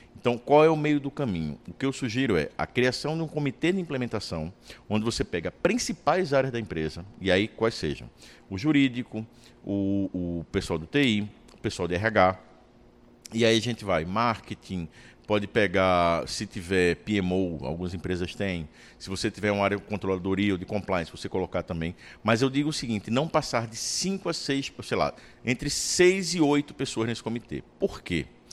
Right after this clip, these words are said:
Se você quiser marcar a reunião com quinze pessoas, de quinze áreas diferentes, você já vai ter dificuldade pra conseguir a agenda dessas quinze pessoas.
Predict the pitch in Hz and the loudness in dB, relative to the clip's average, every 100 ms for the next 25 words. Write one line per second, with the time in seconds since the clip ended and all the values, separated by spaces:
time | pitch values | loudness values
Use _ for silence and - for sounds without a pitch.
0 | - - - - - 165 196 220 202 185 | -20 -20 -20 -10 -2 0 0 0 2 2
1 | 165 - 87 78 85 95 95 98 120 - | 0 -2 0 0 0 -2 -4 -4 -8 -4
2 | 185 226 190 131 - 92 82 73 78 82 | -2 -2 0 -4 -4 -2 -2 -2 -6 -14
3 | 101 160 165 131 120 - 85 92 - - | -6 -2 2 2 2 -2 0 0 -4 -18
4 | - - - - 131 147 151 139 120 123 | -20 -20 -6 2 4 4 2 -2 0 0
5 | 123 117 127 139 - 117 123 156 113 101 | 0 -4 -2 -2 -4 0 2 4 2 0
6 | 104 113 110 - 101 - - - - | 0 -2 -2 -4 -6 -6 -10 -12 -14